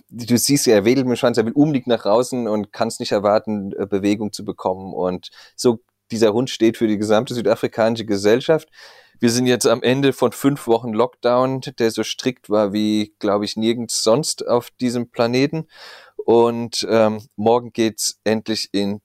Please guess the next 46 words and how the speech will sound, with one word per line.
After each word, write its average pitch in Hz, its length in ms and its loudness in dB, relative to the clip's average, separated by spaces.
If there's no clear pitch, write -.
die 98 80 -2
vierte 107 360 0
Stufe. 107 440 -2
Und 104 180 0
auf 98 180 0
diesem, 98 440 -6
auf - 100 2
diesem 104 340 -4
WhatsApp-Bild - 600 0
sieht 123 240 -2
man 107 120 0
halt, 104 280 -2
dass, - 420 0
ähm, 101 280 0
dann 104 140 2
immer 113 200 0
noch 101 240 -2
das 107 160 -4
erste - 280 0
Schloss - 400 0
mit 110 100 -4
Stufe 117 300 -2
fünf 123 320 0
ist 95 220 -6
zwar 98 220 0
geöffnet, 104 520 0
aber 98 160 2
es - 60 -4
sind 98 140 -6
immer 98 200 -2
einfach 92 280 -4
noch 90 220 -6
vier 120 300 0
weitere 101 320 0
Stufen 110 580 -4
und, 95 560 -2
ähm, 92 260 -4
es - 180 -10
kann 98 200 -2
einfach 92 220 -2
noch 92 160 -6
lange 98 260 2
dauern, 92 380 0
bis - 260 -10
wir 92 140 -6
wieder 92 340 -6